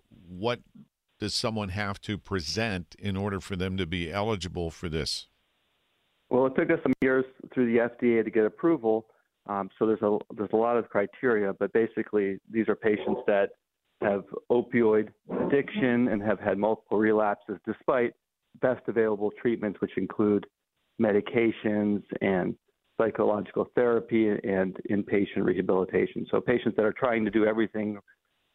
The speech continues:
Speaker 2: uh, have, have gone through addiction treatment programs but continue to relapse may be candidates. And like I said, this work has been done in small case series across the world for different drugs, including alcohol and cocaine. And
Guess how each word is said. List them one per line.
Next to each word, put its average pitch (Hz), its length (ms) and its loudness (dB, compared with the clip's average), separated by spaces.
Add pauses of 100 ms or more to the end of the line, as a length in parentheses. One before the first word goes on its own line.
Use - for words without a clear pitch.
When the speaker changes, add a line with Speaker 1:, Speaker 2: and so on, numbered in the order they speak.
Speaker 2:
uh, 95 160 -4
have, 92 180 -2 (160)
have 107 140 0 (220)
gone 113 220 0
through 113 140 -2
addiction 110 340 -2
treatment 98 360 -4
programs 101 480 2
but 95 120 0 (320)
continue 110 360 0
to 92 120 2
relapse 95 440 2
may 95 180 2
be 92 140 -2
candidates. - 520 -2 (720)
And 113 200 2
like 143 160 2
I 120 60 -8
said, 104 120 2
this 135 180 4
work 127 220 2
has 110 200 0
been 107 180 0
done 110 380 0 (100)
in 107 260 -2
small 113 240 2
case 107 240 0 (100)
series 104 260 2
across 98 300 -2 (100)
the 98 60 -2
world 113 400 2 (440)
for 120 100 -6
different 135 380 0
drugs, 113 400 2
including 104 420 -2
alcohol 104 840 0
and - 120 -10
cocaine. 107 840 0 (120)
And 87 200 -12